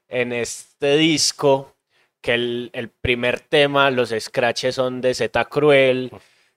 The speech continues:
que después estoy leyendo y aparece el nombre de Lieberman y yo me hago la pregunta de, "¿Este es el mismo Lieberman que yo conozco? ¿Este es el mismo Lieberman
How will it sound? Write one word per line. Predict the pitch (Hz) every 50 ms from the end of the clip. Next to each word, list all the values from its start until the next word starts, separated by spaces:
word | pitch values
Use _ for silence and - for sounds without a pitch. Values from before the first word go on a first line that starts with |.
| _ _ -
que | - 131
después | 120 120 120 120 113 - - 131 120
estoy | 120 120 - - 143 135
leyendo | 135 139 139 135 139 151 139 135 139 135
y | 131
aparece | 123 117 - 127 117 113 113 110 123
el | 127 147
nombre | 143 131 127 127 127 123
de | 113
Lieberman | 113 117 113 120 127 131 127 120 117 113
y | 107
yo | 101 110
me | 110 123 120
hago | 117 127
la | 120 117 -
pregunta | - 117 104 107 110 107 - 123
de, | 123 120 113 110 -
"¿Este | 123 123 - - 135
es | 127 135
el | 135 135
mismo | 139 135 131 127 131 131 135
Lieberman | 131 131 131 135 131 131 123 120 120 110 110 110
que | - - 107
yo | 95 110 110 -
conozco? | - 120 120 127 135 135 127 - - - - 127 117 117 113
¿Este | 110 - - 123
es | 120
el | 127 123 123
mismo | 127 127 127 123 123 123 123
Lieberman | 123 123 123 120 123 123 120 110 110 104 104